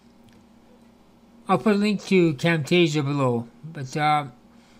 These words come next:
like I said, Vegas Pro has its strong suites,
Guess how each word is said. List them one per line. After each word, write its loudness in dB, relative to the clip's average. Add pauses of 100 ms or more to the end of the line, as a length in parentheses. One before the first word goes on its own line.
(400)
like -4
I 0
said, 0 (1000)
Vegas -2
Pro 0
has 0
its -2
strong -4
suites, -8